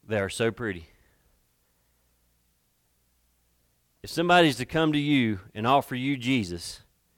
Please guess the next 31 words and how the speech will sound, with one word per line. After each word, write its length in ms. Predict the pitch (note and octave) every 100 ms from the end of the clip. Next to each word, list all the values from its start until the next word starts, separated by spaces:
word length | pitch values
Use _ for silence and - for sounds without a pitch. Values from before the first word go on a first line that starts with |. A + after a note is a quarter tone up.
| _ _ _ _ _ _ _ _ _ _ _ _ -
and 120 | G2+
say, 240 | - A#2
"He's 280 | G#2+ B2 G#2
yours 240 | B2 B2+
for 160 | A#2 C3
the 120 | A#2
taking, 460 | A#2+ A2+ G2 F2 E2 _
free 300 | - C3 C#3+
of 100 | B2+
charge. 540 | - C3 G2+ F2+ - - _
He 160 | - B2
died, 440 | B2 C#3 D3 D3
he 100 | A#2+
sacrificed, 800 | - C#3+ C3+ - - D3 D3 C3+
he 100 | -
paid 280 | - D#3 C#3
all 220 | C3 D3+
your 220 | D#3 D#3+
debts. 380 | C#3+ B2+ G#2+ - - _ -
He 120 | C3+
is 200 | G#2 - _ _ _
yours 300 | - B2+ C#3+
for 160 | - C#3
the 80 | B2
taking." 400 | B2 F#2 - E2 _ _ _ _ _ _
Why 160 | - -
would 160 | D#3+ A2+
you 80 |
turn 300 | A2+ A#2+ G2+
that 180 | F#2 F2
down? 300 | F2+ F2+ F#2